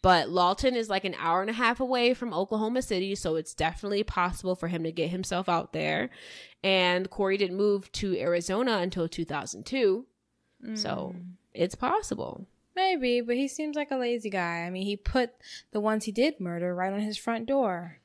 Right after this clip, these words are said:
Speaker 1: Yeah, it seems like he was more about opportunity than going out and hunting for a woman that was hard to find.
Speaker 2: I'm really shocked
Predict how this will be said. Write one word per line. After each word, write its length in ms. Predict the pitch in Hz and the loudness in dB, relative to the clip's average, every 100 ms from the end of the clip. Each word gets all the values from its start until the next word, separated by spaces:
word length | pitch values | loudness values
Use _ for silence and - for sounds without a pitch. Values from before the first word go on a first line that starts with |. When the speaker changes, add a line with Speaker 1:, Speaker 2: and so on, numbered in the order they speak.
| _ | _
Speaker 1:
Yeah, 400 | - 151 117 98 - | -4 0 0 0 -2
it 180 | 180 - | -2 0
seems 340 | 233 226 226 | 4 4 4
like 180 | 202 - | 0 0
he 140 | 214 | -2
was 200 | 196 196 | 0 0
more 220 | 190 185 | 0 0
about 380 | 180 175 170 - _ - | 2 2 2 0 _ -2
opportunity 1040 | 175 175 170 - 175 165 160 180 190 208 208 | 0 0 -2 -2 0 0 2 4 4 2 -2
than 560 | 185 160 160 151 160 - - - | 2 2 2 -2 -8 -10 -18 2
going 280 | 196 185 175 | 6 6 6
out 160 | 165 135 | 4 2
and 80 | |
hunting 400 | 175 175 170 170 165 | -2 -2 0 -2 -2
for 140 | 160 | 0
a 60 | 160 | 0
woman 260 | 160 143 | 0 -2
that 100 | 156 | 0
was 120 | - - | -2 0
hard 280 | 131 104 | -2 -2
to 60 | - | -4
find. 460 | - 92 85 - - - - | -4 -4 -4 -10 -16 -18 -14
Speaker 2:
I'm 240 | 247 294 294 | -8 -6 -4
really 320 | 349 427 453 | 2 4 4
shocked 840 | - - 247 208 175 170 - - | 2 -6 -2 0 0 -6 -12 -18